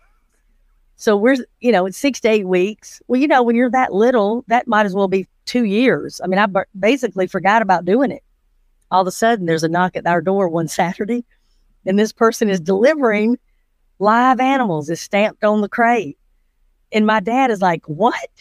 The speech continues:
And they're like, "These are the chinchillas and the incubators and all the wires and the lights and the feed. And,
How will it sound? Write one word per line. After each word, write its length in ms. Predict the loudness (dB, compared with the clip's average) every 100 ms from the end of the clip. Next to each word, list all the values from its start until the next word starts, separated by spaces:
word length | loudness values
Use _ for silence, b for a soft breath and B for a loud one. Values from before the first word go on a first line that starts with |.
| _ _ _ _
And 160 | -6 0
they're 140 | 2
like, 200 | 2 2
"These 180 | 0 0
are 80 | 0
the 120 | -2
chinchillas 640 | -2 -4 0 0 2 0 0
and 120 | 0
the 60 | 0
incubators 580 | -2 0 0 0 -2
and 100 | 0
all 120 | 0 0
the 80 |
wires 480 | 2 2 2 0 0
and 120 | 0
the 80 | 0
lights 480 | 2 2 0 -2 -6
and 100 | -6
the 40 | -2
feed. 480 | 0 0 0 -2 -2
And, 160 | -2